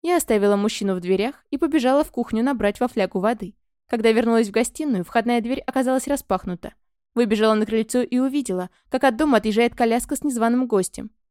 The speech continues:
Что это было? Перехотел пить? «Всё в порядке, леди Кейтлин?» спросил охранник.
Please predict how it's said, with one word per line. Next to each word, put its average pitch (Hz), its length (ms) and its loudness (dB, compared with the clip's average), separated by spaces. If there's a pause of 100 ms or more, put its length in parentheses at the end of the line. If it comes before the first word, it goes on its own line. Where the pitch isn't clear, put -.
(180)
Что - 220 -4
это 202 240 2
было? 226 280 -4
Перехотел 226 520 0
пить? 285 320 -6 (680)
«Всё 208 200 2
в - 40 -6
порядке, 247 420 0
леди 196 200 0
Кейтлин?» 180 540 -4
спросил 240 440 -2
охранник. 202 440 -2